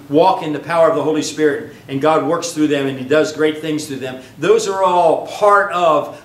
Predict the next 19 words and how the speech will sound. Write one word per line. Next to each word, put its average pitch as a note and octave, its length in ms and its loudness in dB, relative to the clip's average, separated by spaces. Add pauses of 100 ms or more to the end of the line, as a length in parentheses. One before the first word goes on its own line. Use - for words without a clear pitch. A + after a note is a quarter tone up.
living F#3+ 380 0
for E3+ 120 -8
the D#3+ 120 -4
Lord. E3 400 -4 (220)
But E3 220 -2
he D#3+ 180 -2
gives G#3 320 0
us D#3 320 -6
the D3 100 -4
power C#3+ 580 0
to C#3+ 120 -4
become C3 480 -6
witnesses C#3 580 -2
of - 160 -16
Christ B2 400 -8
wherever A#2 340 -6
we A#2 160 -12
go. A#2+ 300 -2 (4000)
So, - 480 0